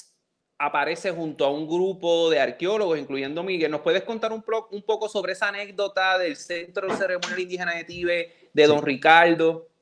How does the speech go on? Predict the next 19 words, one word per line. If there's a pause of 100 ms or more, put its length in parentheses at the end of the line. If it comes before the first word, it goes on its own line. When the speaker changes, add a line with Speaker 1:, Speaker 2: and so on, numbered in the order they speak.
(560)
Speaker 2:
Cuando
se
descubrió
Tibes,
que
salió,
encuentran
sitio
arqueológico
en
Tibes,
de-,
fue
después
de
la,
de
la
tormenta,